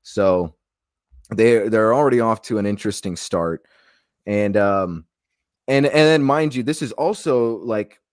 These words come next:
I don't have, like, an exact date. I have it in the notes here, but, uh, there's, I got all sorts here. But, like, I know for a fact at this time, Andre three thousand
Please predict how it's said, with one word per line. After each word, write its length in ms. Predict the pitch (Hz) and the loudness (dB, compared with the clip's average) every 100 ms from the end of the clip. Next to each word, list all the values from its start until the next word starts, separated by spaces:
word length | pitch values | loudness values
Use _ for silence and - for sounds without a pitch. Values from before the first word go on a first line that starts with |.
| _ - | _ -12
I 60 | 117 | -6
don't 140 | 110 | -4
have, 100 | 104 | -4
like, 160 | 104 110 | -4 -4
an 80 | |
exact 400 | 101 82 101 95 | -8 -6 -8 -6
date. 240 | - 101 92 | -6 -4 -4
I 80 | 98 | -4
have 180 | 117 | -2
it 60 | 113 | -2
in 160 | 107 92 | -2 -4
the 60 | |
notes 360 | 92 101 98 - | -4 -2 -4 -4
here, 300 | 101 92 87 | -4 -4 -4
but, 340 | 92 87 - _ _ _ 98 - | -6 -8 -10 _ _ _ -14 -4
uh, 320 | 101 98 92 78 _ _ | -2 -2 -4 -8 _ _
there's, 240 | 104 101 98 | -6 -6 -4
I 120 | 98 | -4
got 180 | 92 85 | -4 -6
all 140 | 82 | -8
sorts 360 | - 87 82 - | -8 -8 -8 -8
here. 200 | 87 87 | -8 -4
But, 160 | 104 | -2
like, 420 | 98 95 90 _ _ _ _ - | -2 -2 -4 _ _ _ _ -4
I 80 | |
know 120 | 113 120 | 0 0
for 220 | - 113 | 2 0
a 60 | |
fact 640 | - - 113 104 - - - _ _ _ _ _ | 0 -4 -4 -4 -8 -20 -20 _ _ _ _ _
at 200 | 101 113 | -8 -4
this 180 | 117 - | -2 -4
time, 520 | 131 110 98 87 80 _ _ _ _ _ _ _ - | -2 0 0 -4 -12 _ _ _ _ _ _ _ -2
Andre 360 | 110 113 113 | -2 0 -2
three 180 | 113 117 | -2 -6
thousand 580 | 107 104 104 90 87 | -4 -4 -4 -6 -12